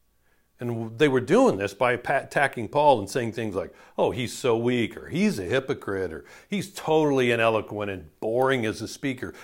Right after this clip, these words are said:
He doesn't even have the Spirit. Never listen to him." In other words, the Christians in Corinth were being deceived into walking away from faith in Jesus.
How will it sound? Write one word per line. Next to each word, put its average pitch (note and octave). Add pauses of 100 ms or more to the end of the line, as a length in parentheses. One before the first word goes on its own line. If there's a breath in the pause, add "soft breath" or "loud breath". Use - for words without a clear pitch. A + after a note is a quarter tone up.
He C4
doesn't G2
even G#2+
have A2
the A2
Spirit. G3 (300 loud breath)
Never D#3
listen B2+
to G#2+
him." F2+ (880)
In C3
other D#3+
words, F2 (520)
the -
Christians F3
in D#3+
Corinth F#2
were G#2+
being G#2+
deceived G#2+ (600)
into C3+
walking D3+
away G#2
from G#2
faith A#2+
in A2
Jesus. G#2+